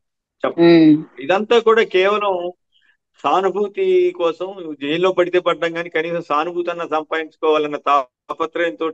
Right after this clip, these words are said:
Speaker 1: ఉన్నట్టుగా ఉంది తప్పితే ఇంకోటి కాదు. వైసీపీ ప్రభుత్వం మీద లేక జైలు శాఖ మీద ఆరోపణ చేయడానికి, నిజానికి ఆయన సెక్యూరిటీ కానీ ఇవన్నీ కూడా కోర్టు వారిదే బాధ్యత అవుతుంది.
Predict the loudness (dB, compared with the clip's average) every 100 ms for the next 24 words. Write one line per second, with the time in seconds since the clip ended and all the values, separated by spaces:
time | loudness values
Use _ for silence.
0 | -6 -6 -8 -6 -6 -6 -6 -8 -6 -2
1 | 0 0 -6 _ _ _ _ _ -10 -2
2 | 0 0 -4 -12 -8 -6 -8 -4 -2 -2
3 | -6 _ _ -2 -2 -6 -8 -6 -4 -4
4 | -6 -4 0 0 2 0 -2 -4 -4 -2
5 | -2 -2 -4 -10 -6 -4 -6 -10 _ _
6 | _ _ 2 4 4 2 -4 -6 -10 -10
7 | -8 -2 0 0 -4 -6 -6 -10 _ _
8 | _ -4 -4 -2 -6 -4 -4 -4 0 2
9 | 2 0 -4 -4 -4 -2 -2 0 0 -2
10 | -6 _ _ _ 0 0 2 2 2 0
11 | -4 -2 -4 -4 -14 -14 -16 _